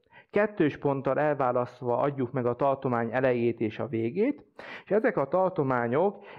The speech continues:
elől zártak, hátul pedig nyitottak, tehát az utolsó elem már nem fog az eredmény halmazban szerepelni. Tehát ha most lefuttatjuk ezt a kifejezést, akkor a kettes és a hármas index között csak egy elem, ö,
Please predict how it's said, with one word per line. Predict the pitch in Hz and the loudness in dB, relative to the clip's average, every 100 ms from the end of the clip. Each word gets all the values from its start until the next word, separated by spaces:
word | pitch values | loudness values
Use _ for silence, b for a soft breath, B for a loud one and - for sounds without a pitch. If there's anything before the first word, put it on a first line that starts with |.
| B | B
elől | 165 185 151 120 | 0 4 6 4
zártak, | 113 120 147 - 240 226 - | 2 0 0 -2 0 0 -4
hátul | - 180 175 151 127 | -2 -2 2 0 2
pedig | 123 120 113 | 0 0 0
nyitottak, | 131 131 107 - 120 190 | 0 0 -2 -2 -2 -2
tehát | - 123 | -2 -2
az | 127 | -2
utolsó | 208 190 131 120 131 | -2 0 0 0 0
elem | 127 135 113 143 233 - - | 0 0 0 0 -4 -8 -6
már | 135 135 | -2 0
nem | 196 180 - | 0 -2 -2
fog | 127 139 180 - B B B | 2 2 0 -6 B B B
az | 120 117 | -2 2
eredmény | 165 175 123 123 117 | 4 4 2 0 0
halmazban | 123 139 135 123 113 110 113 110 - | 0 0 0 0 -2 -2 -2 -2 -8
szerepelni. | - 143 123 - 110 104 - - _ _ B B B | -2 2 2 2 0 0 -4 -16 _ _ B B B
Tehát | B 160 | B -2
ha | 160 156 | 0 0
most | 151 147 | 0 0
lefuttatjuk | 233 214 170 - 143 143 151 | 0 0 0 0 -2 -2 -4
ezt | 139 - | -2 -2
a | |
kifejezést, | 131 220 160 127 113 110 151 214 - | -2 -2 2 4 4 4 2 2 0
akkor | 123 139 | -2 0
a | 123 | 0
kettes | 202 247 240 160 | 0 0 0 -2
és | 131 135 | -2 0
a | |
hármas | 131 180 185 127 139 | 0 0 0 -2 -2
index | 175 147 113 - | 0 0 -2 -2
között | - 123 185 226 - | -2 2 2 0 -4
csak | - 156 151 | 0 0 2
egy | 190 170 | 2 2
elem, | 151 147 139 127 131 | 2 2 2 -2 -6
ö, | - 120 120 117 | -2 4 6 4